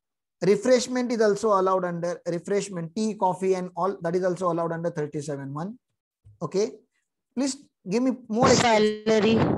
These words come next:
Speaker 1: Yeah, general repairs, Vijay. General repair is also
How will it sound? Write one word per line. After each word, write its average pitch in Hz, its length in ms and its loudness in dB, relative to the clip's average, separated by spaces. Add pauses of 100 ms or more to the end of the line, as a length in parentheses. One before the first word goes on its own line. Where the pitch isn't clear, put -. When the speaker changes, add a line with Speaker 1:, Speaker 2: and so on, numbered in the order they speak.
(520)
Speaker 1:
Yeah, 196 160 2
general 214 440 2
repairs, 208 600 -2 (120)
Vijay. 175 360 -2 (760)
General 190 380 0
repair 214 300 -2
is 214 80 -4
also 202 260 -2